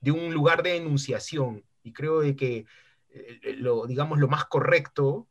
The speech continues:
lo que debería hacerse, es precisamente decir desde qué lado se está enunciando, ¿no? Creo que es lo, lo más hon-, honesto,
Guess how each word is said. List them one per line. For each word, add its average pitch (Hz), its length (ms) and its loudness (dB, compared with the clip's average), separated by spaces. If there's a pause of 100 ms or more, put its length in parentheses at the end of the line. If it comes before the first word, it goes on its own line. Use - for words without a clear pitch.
lo 113 200 -8
que 113 100 -8
debería 123 460 0
hacerse, 139 600 -2 (520)
es 135 300 -4
precisamente 135 640 -4
decir 123 400 -4
desde 135 260 -4
qué 123 160 -6
lado 113 320 -2
se 139 140 -12
está 90 140 -18
enunciando, 113 600 -8 (220)
¿no? 135 240 -14
Creo 127 180 -8
que 117 80 -10
es 117 60 -12
lo, 120 220 -10
lo 117 100 -10
más 131 180 -8
hon-, 127 160 -6
honesto, 135 640 -2